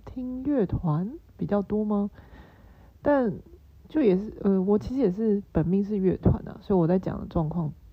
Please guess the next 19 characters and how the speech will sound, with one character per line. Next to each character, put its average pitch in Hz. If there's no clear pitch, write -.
不 -
是 160
真 160
的 -
是 -
偶 233
像， -
就 175
是 170
爱 170
豆 -
的 -
这 -
种， -
是， -
就 175
是 165
乐 202
团 156